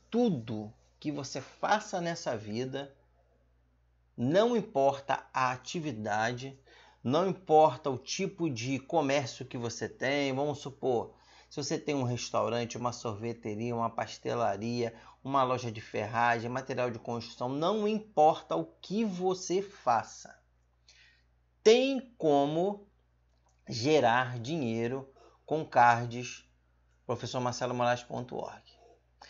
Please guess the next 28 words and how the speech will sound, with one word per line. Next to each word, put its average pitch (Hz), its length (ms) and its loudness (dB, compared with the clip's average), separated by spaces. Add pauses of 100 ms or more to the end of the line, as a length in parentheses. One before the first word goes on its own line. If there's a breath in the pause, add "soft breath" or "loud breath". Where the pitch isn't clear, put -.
(160 loud breath)
Não 190 160 4
importa 214 380 2
o 175 40 -8
serviço 233 920 2
que 226 140 -2
você 196 300 2
preste, - 760 4 (380 soft breath)
ou 202 200 6
até 226 280 6
mesmo 208 380 0
se 196 180 -4
serviço 208 600 0
nenhum 214 340 0
você 208 260 2
preste. - 600 6 (460 soft breath)
Vamos 170 240 -2
supor, 170 320 0
você 139 240 -2
tem 170 300 0
uma 156 220 -2
instituição 190 920 -2
de 185 80 -6
caridade, 123 800 0 (680 soft breath)
você 135 280 -2
tem 156 440 -4
uma 147 440 -4
instituição 165 680 -2
filantrópica, 147 1120 4